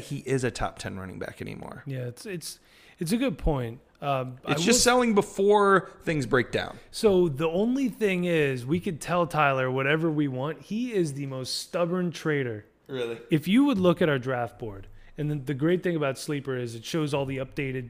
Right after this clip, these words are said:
Speaker 1: Yeah.
Speaker 2: So he's the, there's two people in the league. They're the only two people that have all their picks. They haven't traded anything.
Speaker 1: And
Speaker 2: So
Speaker 1: Tyler's
Speaker 2: he,
Speaker 1: one of 'em?
Speaker 2: he is one of 'em, yeah. So,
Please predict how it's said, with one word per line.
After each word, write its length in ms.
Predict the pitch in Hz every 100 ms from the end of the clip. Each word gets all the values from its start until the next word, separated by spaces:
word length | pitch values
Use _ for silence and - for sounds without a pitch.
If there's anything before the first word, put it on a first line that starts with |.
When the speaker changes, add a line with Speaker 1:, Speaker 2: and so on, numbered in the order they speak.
| -
Speaker 1:
Yeah. 200 | 160 113 - - _ _ _
Speaker 2:
So 160 | 170
he's 380 | 147 - 240 208
the, 200 | 175 165 - -
there's 180 | 165 160
two 160 | 214
people 300 | 208 233 220
in 80 | 190
the 80 | 160
league. 340 | 151 131 113 - - - - - -
They're 160 | 160
the 120 | 151
only 160 | 156 196
two 160 | 196 208
people 240 | 208 156
that 120 | 147
have 220 | 127 135 131
all 180 | 135
their 140 | 139 131
picks. 480 | - 101 - - - - - - _
They 80 | 139
haven't 240 | 165 165
traded 420 | - 175 156 147 -
anything. 460 | 175 190 160 - 104 - _ _ _ _ _ _ _ _ _ _ _ _
Speaker 1:
And 100 | 110
Speaker 2:
So 60 | 156
Speaker 1:
Tyler's 200 | 175 214
Speaker 2:
he, 40 | 113
Speaker 1:
one 80 | 113
of 80 |
'em? 140 | 113 117 101
Speaker 2:
he 220 | 151 170
is 100 | 175
one 180 | 165 170
of 80 | 123
'em, 160 | 113
yeah. 200 | 127 117 - _ _ _ _
So, 340 | - 151 123